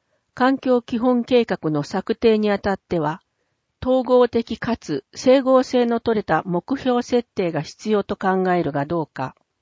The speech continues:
回答。環境基本計画、総合計画及び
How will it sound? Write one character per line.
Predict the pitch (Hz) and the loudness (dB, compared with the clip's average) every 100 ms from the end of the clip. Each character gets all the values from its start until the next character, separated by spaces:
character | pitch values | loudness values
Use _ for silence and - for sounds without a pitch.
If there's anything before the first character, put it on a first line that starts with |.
| _ _ _ _ _ _ _ _ _ - | _ _ _ _ _ _ _ _ _ -8
回 | 226 220 - | -2 -2 -2
答。 | 185 170 160 - _ _ _ _ _ _ _ _ _ - | 0 0 -2 -10 _ _ _ _ _ _ _ _ _ -4
環 | 262 277 | 0 0
境 | - 254 | 2 0
基 | 247 247 | 0 -2
本 | 240 240 233 | -2 -2 0
計 | 220 196 | 0 0
画、 | 156 - 123 143 _ _ _ | -4 -6 -8 -8 _ _ _
総 | - 254 269 | -4 2 2
合 | 254 254 | 4 2
計 | 247 247 220 | 2 0 0
画 | 170 | -4
及 | 160 156 160 190 180 | -2 -2 0 0 -2
び | 247 | -4